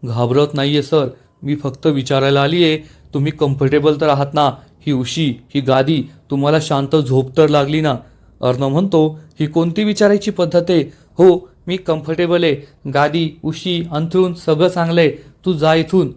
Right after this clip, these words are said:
झोपू दे मला शांत." अर्णव हा डोळे बंद करतो. तर ईश्वरी पुन्हा त्याला गदागदा हलवते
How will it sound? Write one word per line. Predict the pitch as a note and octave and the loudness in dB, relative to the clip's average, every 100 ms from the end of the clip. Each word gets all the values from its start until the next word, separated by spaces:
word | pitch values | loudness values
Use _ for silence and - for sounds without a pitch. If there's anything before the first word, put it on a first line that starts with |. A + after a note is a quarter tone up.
| - C3 | -12 -6
झोपू | C#3 C#3 G#3 | -4 -2 4
दे | G3 | 4
मला | F#3 F3+ | 4 2
शांत." | F3+ D3+ C3 C#3+ A2+ - _ _ D3 | 0 -2 0 -2 -4 -10 _ _ 2
अर्णव | G3 F#3+ F3 F3+ - _ | 2 4 2 0 -10 _
हा | F#3+ | -2
डोळे | E3 E3+ F#3 | 0 4 4
बंद | E3 D#3 D#3 | 4 0 0
करतो. | D#3 D3 D3 C3 A#2+ - - - | 2 0 0 -2 -4 -20 -4 0
तर | E3 | 0
ईश्वरी | D3+ G3+ F#3 F#3 | 0 0 0 -2
पुन्हा | - - F3+ E3 G#3 | -8 -8 -4 2 2
त्याला | G#3 G3+ G3+ | 4 4 4
गदागदा | D3+ - E3+ F3 E3+ | 2 -2 0 2 0
हलवते | C#3+ D3 D3 D3+ B2 | 0 -2 0 -2 -2